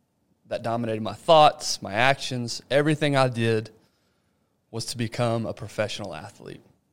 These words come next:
I didn't wanna be a doctor, didn't wanna be a lawyer. In fact, I didn't even know anybody that did. Everybody I knew wanted to be an athlete. And for the longest time, I,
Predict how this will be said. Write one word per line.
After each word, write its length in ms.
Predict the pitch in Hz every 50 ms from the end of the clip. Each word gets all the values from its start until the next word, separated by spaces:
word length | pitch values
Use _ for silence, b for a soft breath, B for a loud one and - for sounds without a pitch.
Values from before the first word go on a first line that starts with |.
| _ -
I 60 | -
didn't 100 | 110 117
wanna 120 | 113 110 104
be 80 | 98
a 40 | 95
doctor, 560 | 110 131 151 151 151 - - 156 147 139 139 - - _ _ _ _
didn't 120 | - 104 98
wanna 120 | 101 92
be 80 | - 92
a 80 | 90
lawyer. 500 | 101 123 151 156 151 151 151 151 147 143 - - _ _ _ _ _ _ _ _ _
In 80 | 120 113
fact, 180 | 151 143 135
I 60 | 160
didn't 160 | 165 156 143 135
even 160 | 127 127 123
know 160 | 131 139 139
anybody 340 | 135 135 131 127 135 135 127
that 220 | 113 110 98 -
did. 340 | - 117 120 110 95 - - - _ _ _ _ _ _ _ _ _ _ _ _
Everybody 480 | - 123 143 160 170 160 165 165 170 165
I 120 | 160 160
knew 400 | 156 151 139 139 135 135 135 131 - - _ _ _ _ _ _ _ _ _ _ _ _ _ _ _
wanted 360 | - 110 123 127 123 117 113
to 40 | 113
be 140 | 113 110
an 100 | 107 98
athlete. 440 | 98 98 95 - - - - 82 - - _ _ _ _ _ _ _ _ _ _ _ _ _ _
And 140 | - 127 113
for 100 | - 135
the 80 | 120 120
longest 540 | 120 123 135 165 180 196 202 196 196 - -
time, 320 | 170 160 151 135 123 120
I, 100 | 117 113